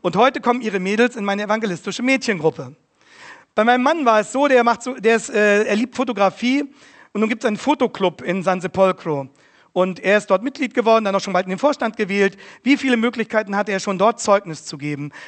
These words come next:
Manchmal backe ich einfach Muffins oder etwas Herzhaftes, das er dann mit zu den Treffen nimmt. Und wir laden die Leute zum Essen zu uns nach Hause ein.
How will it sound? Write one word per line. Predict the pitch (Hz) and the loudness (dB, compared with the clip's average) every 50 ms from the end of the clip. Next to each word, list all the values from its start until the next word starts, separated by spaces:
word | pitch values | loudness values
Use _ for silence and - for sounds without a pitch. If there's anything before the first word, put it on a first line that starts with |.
| - - | -6 -2
Manchmal | - 208 240 - 233 214 | 0 0 0 0 0 0
backe | 180 208 214 240 | 2 0 0 -2
ich | 208 214 | -2 -2
einfach | 196 196 180 175 156 | -2 -2 -2 -2 0
Muffins | 180 208 233 - - 254 233 - 247 | 2 2 2 0 -2 -6 -6 -6 -4
oder | 190 180 180 | -2 -2 -2
etwas | 165 175 - - | -2 -4 -2 0
Herzhaftes, | 190 190 202 - - 196 175 - - 185 170 - - - - - - - | 2 2 2 2 0 -2 -2 -2 -4 -8 -8 -10 -14 -20 -20 -18 -10 -8
das | 180 160 | -8 -6
er | - 185 196 | -2 0 0
dann | 202 196 190 | 0 0 0
mit | 196 190 | -2 -6
zu | - - 175 | -6 -6 -6
den | 175 156 | -6 -6
Treffen | - - 190 190 - 202 | -4 -2 -4 -2 -2 -4
nimmt. | 190 185 190 190 | -6 -6 -6 -8
Und | 180 147 160 | -10 -8 -4
wir | 175 | -2
laden | 170 170 175 175 160 | 0 0 0 0 0
die | |
Leute | 160 165 180 196 190 175 | 0 0 0 0 -2 -6
zum | - 190 | -10 -8
Essen | 180 185 180 214 185 | -8 -8 -6 -8 -8
zu | - 196 | -8 -8
uns | 170 - - | -10 -8 -8
nach | 160 147 - | -8 -6 -2
Hause | 165 175 185 180 185 185 | 0 2 2 2 0 0
ein. | 165 170 170 165 156 | -2 -2 -2 -4 -6